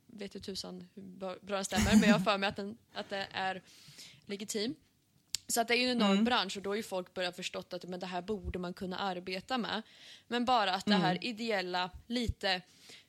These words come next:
Speaker 1: utnyttja söta tjejer som håller på med hästar, de ska vara tacksamma.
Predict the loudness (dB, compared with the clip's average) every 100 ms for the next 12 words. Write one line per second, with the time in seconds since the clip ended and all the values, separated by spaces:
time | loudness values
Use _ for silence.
0 | _ _ 0 2 2 0 -2 2 2 2
1 | 0 2 2 0 0 0 2 2 2 2
2 | 2 0 -2 -2 -2 -4 -6 -4 -4 -2
3 | 0 0 0 -2 -2 0 -2 -4 -4 -4
4 | 0 0 -2 -8 -12